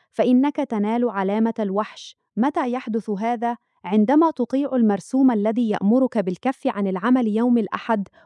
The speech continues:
وتعبد الله، بينما تعلم أنه ليس في الكتاب المقدس كلمة واحدة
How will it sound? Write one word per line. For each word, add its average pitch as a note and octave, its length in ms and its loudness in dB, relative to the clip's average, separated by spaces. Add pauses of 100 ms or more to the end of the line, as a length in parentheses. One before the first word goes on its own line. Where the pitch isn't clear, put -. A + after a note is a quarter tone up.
وتعبد B3+ 560 2
الله، G#3+ 420 0 (260)
بينما A#3 460 2
تعلم C#4 500 -2
أنه A#3 420 2
ليس C4 300 -2
في B3 140 -4
الكتاب B3 440 0
المقدس A3+ 640 2
كلمة A#3+ 560 0
واحدة A#3 540 -2